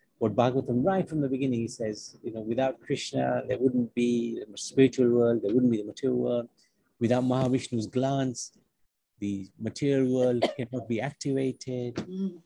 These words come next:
Speaker 1: So absolutely, what you're saying is right throughout the Bhagavatam. And at the end, he, this little googly is thrown in. <laughs> Yeah. <laughs>
Speaker 2: Yeah. Thanks, Prabhuji.
Speaker 1: No, thank you. Thank you. Uh, Prabha Ben?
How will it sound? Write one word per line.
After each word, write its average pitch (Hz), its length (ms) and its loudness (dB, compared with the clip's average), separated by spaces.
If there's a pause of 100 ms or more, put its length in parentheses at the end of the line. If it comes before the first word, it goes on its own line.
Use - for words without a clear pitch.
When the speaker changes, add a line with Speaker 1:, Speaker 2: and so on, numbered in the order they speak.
Speaker 1:
So 110 300 -6
absolutely, 147 840 4
what 139 160 0
you're 143 140 2
saying 143 340 0
is 113 240 -4
right 156 320 0
throughout 127 220 0
the 113 80 -2
Bhagavatam. 101 480 -6 (180)
And 117 140 6
at 120 160 6
the 123 160 10
end, 147 180 4
he, 123 320 2
this 113 300 -2
little 120 320 2 (600)
googly 123 440 8
is 98 100 0
thrown 104 360 -2
in. 269 320 6 (640)
<laughs> - 380 0 (800)
Yeah. 98 300 -4 (340)
<laughs> 120 580 4 (560)
Speaker 2:
Yeah. 196 200 -6 (160)
Thanks, 262 240 6
Prabhuji. 196 440 0 (460)
Speaker 1:
No, 120 100 4
thank 143 240 4
you. 127 80 -6 (120)
Thank - 180 -4
you. 101 60 -8 (400)
Uh, 113 180 2
Prabha 156 260 6
Ben? 233 160 2